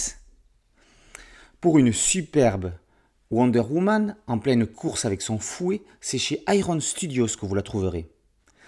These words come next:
C'est une aussi sensuelle Catwoman, elle aussi avec un fouet,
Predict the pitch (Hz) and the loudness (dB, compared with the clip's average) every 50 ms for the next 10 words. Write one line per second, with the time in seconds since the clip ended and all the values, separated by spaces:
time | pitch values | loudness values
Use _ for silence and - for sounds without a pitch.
0 | - - _ - - 131 120 123 127 143 156 170 - - - - - 147 147 139 | -20 -20 _ -4 -2 -2 0 2 4 4 4 2 0 0 -2 -2 -2 -2 -2 -4
1 | - - 117 98 98 95 - - - - 131 117 107 101 95 - 139 - _ _ | -2 0 0 0 0 0 -2 -4 -2 -2 -4 -4 -2 -2 -4 -4 -6 -10 _ _
2 | _ _ _ - 113 120 131 127 - - 127 98 98 - 101 92 92 - - - | _ _ _ -2 2 2 2 2 2 0 0 0 0 -2 -2 -4 -4 -6 -8 -6
3 | 143 131 113 104 - | -4 -2 -2 -2 -2